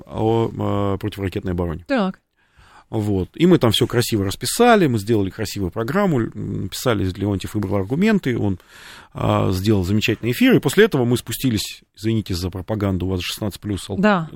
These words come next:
Speaker 1: ал-, распитие алкогольных напитков, мы спустились в бар
Speaker 2: Мгм.
Speaker 1: в Останкино, значит, взяли чего-то горячительного,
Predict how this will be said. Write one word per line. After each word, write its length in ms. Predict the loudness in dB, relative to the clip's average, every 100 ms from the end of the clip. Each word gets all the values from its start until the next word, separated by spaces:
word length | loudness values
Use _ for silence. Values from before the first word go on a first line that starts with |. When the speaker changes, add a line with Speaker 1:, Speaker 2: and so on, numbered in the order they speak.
| -4
Speaker 1:
ал-, 380 | -2 -2 -2 -4
распитие 380 | -4 -6 -6 -6
алкогольных 440 | -4 -2 -2 -2
напитков, 440 | -4 -4 -6 -6
мы 80 | -6
спустились 440 | -6 -8 -6 -4 -2
в 80 |
бар 300 | 2 2 0 -10 0
Speaker 2:
Мгм. 260 | 2 2 0 0
Speaker 1:
в 60 |
Останкино, 720 | 0 2 2 2 0 -4 -4 -8 _ -20 _ _ -12
значит, 260 | -8 -6
взяли 380 | 2 4 6 4
чего-то 340 | 0 -2 0
горячительного, 800 | 0 0 0 0 2 0 0 -4